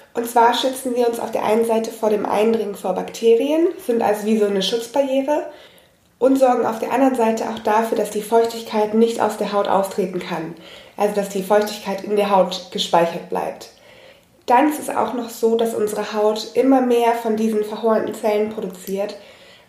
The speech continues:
wenn wir viel in der Sonne sind oder viel den U-V-Strahlen ausgesetzt sind, weil das einfach auch ein Teil von unserem natürlichen Sonnenschutz ist.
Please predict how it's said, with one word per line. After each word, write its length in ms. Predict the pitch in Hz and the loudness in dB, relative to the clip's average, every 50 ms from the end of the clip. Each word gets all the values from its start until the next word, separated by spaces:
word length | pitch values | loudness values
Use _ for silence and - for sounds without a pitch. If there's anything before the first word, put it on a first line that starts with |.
| _ | _
wenn 300 | - 220 226 233 247 240 | 2 4 4 4 4 2
wir 400 | 233 233 233 226 226 220 220 220 220 - | 2 4 6 6 8 6 4 2 0 -2
viel 200 | - 262 262 254 | 0 2 4 6
in 120 | 240 220 214 | 6 6 4
der 140 | 220 214 180 | 4 2 2
Sonne 260 | 180 180 185 190 180 | 2 2 2 2 0
sind 320 | 185 - - 180 180 185 | 0 -2 -4 -4 -6 -6
oder 180 | - - - 190 | -4 -4 -4 -4
viel 220 | - - 220 214 | -4 0 2 4
den 140 | 208 214 196 | 4 4 4
U-V-Strahlen 720 | 196 190 - 185 180 190 185 - - - 170 170 170 - | 2 -2 -2 -2 -2 -2 -2 -4 -4 -4 -4 -2 -2 -4
ausgesetzt 640 | - - - 185 - 185 180 180 - - - - - | -4 -6 -8 -8 -10 -10 -8 -8 -8 -8 -10 -10 -8
sind, 300 | - - - 226 269 262 - - - - - - - - _ | -6 -4 -4 -4 -4 -6 -10 -14 -20 -20 -20 -20 -20 -6 _
weil 120 | - 214 | 2 2
das 140 | 220 254 - | 2 2 2
einfach 420 | - - 226 220 - 226 226 - - | 0 -4 -4 -4 -4 -4 -2 0 0
auch 200 | - 240 - - | 2 2 2 2
ein 160 | - 226 226 | 2 2 2
Teil 320 | 220 - 220 214 220 220 | 0 0 2 2 2 2
von 140 | 220 220 208 | 0 0 0
unserem 300 | 208 208 208 208 208 208 | 0 2 2 0 0 0
natürlichen 500 | 202 196 - - 226 220 220 214 208 190 | -2 -2 -2 0 0 0 2 0 0 0
Sonnenschutz 560 | 180 185 180 180 190 185 - 156 - - - | 2 2 4 4 2 2 0 -4 -6 -6 -4
ist. 380 | - 92 - - - - - | -4 -4 -4 -4 -8 -14 -18